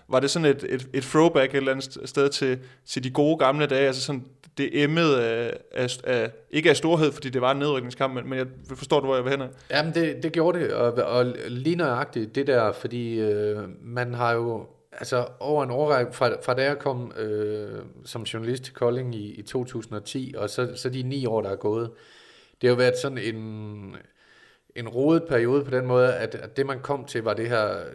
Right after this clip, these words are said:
Speaker 2: den her Kolding-klub, den her mastodont i dansk håndbold. Så, så kom, så kom de seks år med K F Kolding København, som, som, øh, der var jo to mesterskaber til K F i den periode, men, men det var også, det var en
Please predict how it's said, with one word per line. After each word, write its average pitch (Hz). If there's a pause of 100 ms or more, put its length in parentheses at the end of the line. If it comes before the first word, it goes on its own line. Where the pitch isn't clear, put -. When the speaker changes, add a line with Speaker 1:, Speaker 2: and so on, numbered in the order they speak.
Speaker 2:
den 110
her 107
Kolding-klub, 117
den 104
her 101
mastodont 98
i 90
dansk 110
håndbold. 110
Så, 127
så 135
kom, 131 (260)
så -
kom 127
de 117
seks 131
år 110
med 92
K 110
F -
Kolding 117
København, 104
som, 101 (1160)
som, 107
øh, 62 (260)
der 110
var 117
jo 110
to 135
mesterskaber 113
til 95
K 107
F -
i -
den 117
periode, 107
men, 104
men 107
det 110
var 110
også, 117 (180)
det 113
var 107
en 95